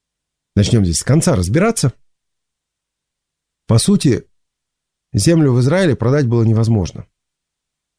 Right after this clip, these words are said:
То, что называется здесь продажей земли,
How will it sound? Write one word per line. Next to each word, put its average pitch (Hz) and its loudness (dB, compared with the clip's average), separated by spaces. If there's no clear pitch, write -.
То, 143 2
что 113 -2
называется 117 0
здесь 90 -4
продажей 117 0
земли, 226 0